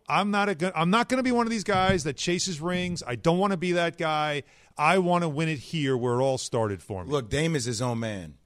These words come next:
Speaker 2: Dame's gonna do whatever Dame wants to do. I think he's made that very clear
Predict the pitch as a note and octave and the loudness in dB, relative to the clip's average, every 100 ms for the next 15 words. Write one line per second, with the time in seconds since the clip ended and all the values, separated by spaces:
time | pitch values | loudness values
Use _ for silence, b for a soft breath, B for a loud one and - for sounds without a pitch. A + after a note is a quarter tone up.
0 | - B2 C3 A2+ A#2 A2 G#2 A2 G#2 A2+ | -10 -6 -6 -6 -8 -8 -6 -6 -4 -6
1 | G#2+ G2+ A2+ A2+ A2 G#2 G2 G2 G2+ G2+ | -6 -6 -6 -6 -6 -8 -10 -8 -8 -8
2 | A2 G2 G2 G2 G2+ G#2 G2 D#2+ A#2 G#2+ | -10 -10 -10 -8 -6 -6 -8 -6 -6 -6
3 | G2 - A#2+ G2+ E2 | -10 -12 -8 -8 -10